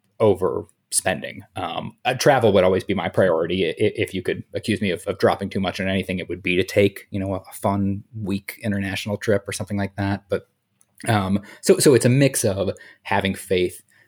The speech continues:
uh, in, in things working out, having, having faith in your abilities. I think the, the, it also helps the more you do it. Like, that first or second time is very scary.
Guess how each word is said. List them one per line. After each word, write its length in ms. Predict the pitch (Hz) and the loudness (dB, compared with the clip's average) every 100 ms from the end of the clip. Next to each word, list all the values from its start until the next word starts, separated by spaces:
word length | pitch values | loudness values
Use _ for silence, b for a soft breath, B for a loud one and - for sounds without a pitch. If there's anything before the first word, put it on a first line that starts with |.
| b _ | b _
uh, 380 | 101 92 85 85 - _ _ _ _ | -4 -2 -2 -6 -10 _ _ _ _
in, 580 | 113 - 113 90 90 87 - _ | -14 -8 -4 -4 -4 -8 -14 _
in 200 | - 110 87 | -6 -4 -4
things 180 | 95 | -4
working 240 | 95 95 101 | -2 0 0
out, 100 | 95 | 0
having, 260 | 160 143 | 0 -2
having 180 | 165 165 | 0 -2
faith 260 | - 131 127 | 2 2 2
in 80 | 110 | 2
your 140 | 98 | 0
abilities. 520 | 90 107 113 147 175 | 2 2 4 4 2
I 60 | 143 | 2
think 160 | 185 | 2
the, 80 | 165 | 0
the, 260 | 160 147 - _ _ - | -2 -4 -8 _ _ 2
it 100 | 160 | 4
also 220 | - 117 | 4 4
helps 300 | 127 120 - | 2 0 0
the 60 | |
more 160 | 110 107 | 2 2
you 140 | 92 | 0
do 220 | 80 98 104 | -2 0 0
it. 160 | - b b _ | -4 b b _
Like, 180 | 113 - | -4 0
that 120 | 104 | -2
first 380 | - 117 117 - | 2 2 2 0
or 40 | |
second 320 | - 113 101 | -2 -2 -2
time 220 | 92 92 85 | -4 -6 -4
is 80 | |
very 220 | 92 87 85 | -2 -2 -2
scary. 580 | - 104 92 64 - | 2 4 4 0 -6